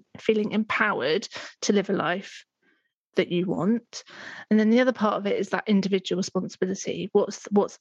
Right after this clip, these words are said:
our responsibility in that? Um, and creating a, a life that is full of purpose. It's funny,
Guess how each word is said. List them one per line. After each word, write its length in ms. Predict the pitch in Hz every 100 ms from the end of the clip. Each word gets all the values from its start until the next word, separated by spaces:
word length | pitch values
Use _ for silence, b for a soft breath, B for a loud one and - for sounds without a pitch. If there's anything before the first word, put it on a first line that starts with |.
| -
our 320 | 208 196 196
responsibility 920 | 208 - 180 208 196 190 185 - 170
in 260 | - 175 165
that? 240 | 151 - _ B B B B B -
Um, 680 | 208 196 196 196 196 202 202 _ b b _
and 180 | 214 214
creating 1000 | - 233 226 240 - - 226 220 220 214 208 -
a, 640 | 208 208 202 202 202 202 B B _ _ _ _ _ _ _ _ _ _ _ _ _ _ _ _ _ _ _
a 60 | 220
life 420 | 214 214 214 208
that 140 | 196 -
is 140 | 214
full 300 | - - 233
of 120 | 233 -
purpose. 500 | - 220 214 185 -
It's 160 | 233 -
funny, 320 | 285 262